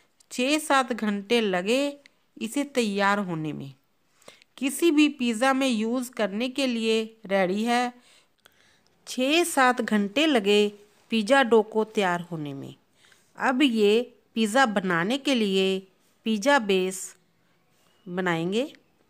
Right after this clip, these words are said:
अगला प्रोसेस है, इसे हम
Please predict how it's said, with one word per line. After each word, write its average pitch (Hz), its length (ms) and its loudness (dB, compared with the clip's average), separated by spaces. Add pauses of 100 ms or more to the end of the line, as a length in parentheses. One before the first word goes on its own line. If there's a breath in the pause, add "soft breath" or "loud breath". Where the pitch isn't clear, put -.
(580 soft breath)
अगला 214 320 0
प्रोसेस 240 580 -2
है, 202 300 -2 (680 soft breath)
इसे 233 380 -2
हम 240 380 -2